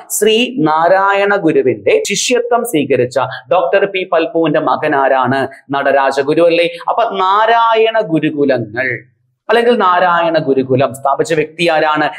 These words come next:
നടരാജഗുരു. മറക്കല്ല്. ഒന്നുകൂടെ വ്യക്തമാക്കി പറഞ്ഞാൽ, തമിഴ്നാട്ടിലെ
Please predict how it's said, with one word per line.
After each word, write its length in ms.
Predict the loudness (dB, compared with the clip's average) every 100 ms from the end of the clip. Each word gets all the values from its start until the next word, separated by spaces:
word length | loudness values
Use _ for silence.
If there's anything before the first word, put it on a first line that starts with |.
| -6 -2
നടരാജഗുരു. 1300 | 0 0 0 0 2 0 0 -2 -2 -2 -2 0 -2
മറക്കല്ല്. 460 | -2 0 0 2 0 -2 -2
ഒന്നുകൂടെ 420 | 2 4 4 4 2
വ്യക്തമാക്കി 580 | 0 -2 -2 -2 -4 -4
പറഞ്ഞാൽ, 420 | -2 -2 -2 -2 -4 -12 _ -2
തമിഴ്നാട്ടിലെ 880 | 0 2 2 4 2 0 0 0